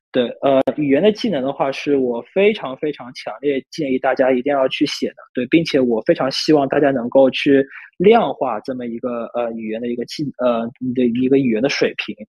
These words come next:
对，所以说不要只是单纯的就写我的母语是中文，我会英语，这个其实在某种程度上是一句废话。对，所以说，呃，你要尽可能的去量化它，比如说你的四六级考了多少分，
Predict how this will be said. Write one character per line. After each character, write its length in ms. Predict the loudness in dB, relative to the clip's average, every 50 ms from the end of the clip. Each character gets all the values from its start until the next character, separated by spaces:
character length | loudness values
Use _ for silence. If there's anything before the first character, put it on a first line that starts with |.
| _ _ -20 _ _ _ _
对， 140 | 0 0
所 160 | 2 4 4 4
以 80 | 4
说 100 | 2 0 -2
不 120 | 0 0
要 180 | 2 2 2 0
只 120 | -2 -6 -12 -16
是 80 | -12
单 200 | -8 -8 -8 -8 -8
纯 120 | -12 -12
的 120 | -12 -10 -8
就 120 | -8 -8
写 240 | -8 -8 -10 -10 -8
我 160 | -8 -8 -10 -10
的 100 | -14 -14
母 240 | -10 -4 0 2 2
语 100 | 2 2 0
是 120 | -2 -4
中 240 | 0 0 0 2 0
文， 140 | -2 -4 -6 -10 -16 _ _ _
我 140 | -2 0 4
会 180 | 4 4 4
英 300 | 4 2 0 -2 -2 -2
语， 240 | -4 -6 -8 -10 -2
这 140 | 0 2 4
个 160 | 4 4 2
其 220 | 0 -4 -8 -8 -8
实 280 | -6 -4 -2 -2 -2 -4 -8 -16 -20 -20 -8 _
在 140 | 2 2 2
某 180 | 4 2 2
种 140 | 2 2 0
程 160 | -2 -4 -4
度 100 | -2 -2
上 160 | -2 -2 -4
是 160 | -4 -2 -2 -2
一 60 | -2
句 100 | -2 -2 0
废 160 | 0 0 0
话。 200 | -2 -4 -8 -8 -8 -12 -18 -18 -20 -6 _
对， 180 | -2 -2 -2 -2
所 220 | 0 2 2 2
以 40 | 4
说， 320 | 4 4 4 4 4 2 0 -6 -14 -20 -4 2
呃， 180 | 4 4 6
你 140 | 4 2 2
要 120 | 2 0 0 -2 -2
尽 180 | -2 -2 -2 0
可 120 | -2 -4
能 120 | -2 -2
的 140 | -2 -2 -2
去 340 | -2 -2 0 2 2 4 4
量 220 | 4 4 4 4
化 160 | 2 0 0 0
它， 160 | -4 -8 -8
比 80 | -6
如 100 | -6 -6
说 180 | -4 -2 -4 -4
你 160 | -4 -6 -8 -8
的 300 | -6 -6 -6 -6 -6 -6
四 160 | 0 4 6
六 120 | 6 6
级 120 | 6 2 0
考 160 | 0 -2 -4
了 80 | -2
多 140 | 0 0 0
少 80 | 0 0
分， 280 | -2 -2 -2 -2 -2